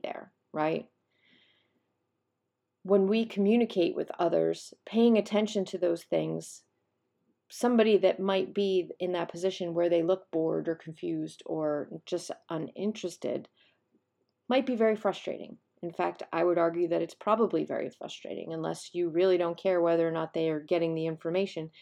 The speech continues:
It can be frustrating. So look for ways to bring them into the fold.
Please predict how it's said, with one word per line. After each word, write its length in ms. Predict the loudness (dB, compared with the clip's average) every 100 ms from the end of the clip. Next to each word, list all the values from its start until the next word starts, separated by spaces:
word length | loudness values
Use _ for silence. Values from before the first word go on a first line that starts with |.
| -12 -8
It 100 | -4
can 240 | 0 2
be 80 | 2
frustrating. 680 | 0 -10 -8 -12 -12 -14 -16 -20 -20 _
So 380 | 2 4 4 0 _
look 300 | 2 2 2
for 140 | 2 4
ways 420 | 6 4 2 -4 -8
to 320 | -4 -2 -4 -10 _
bring 280 | 0 0 0
them 180 | -4 -6
into 280 | -8 -8 -8
the 120 | -8
fold. 500 | -4 -4 -4 -12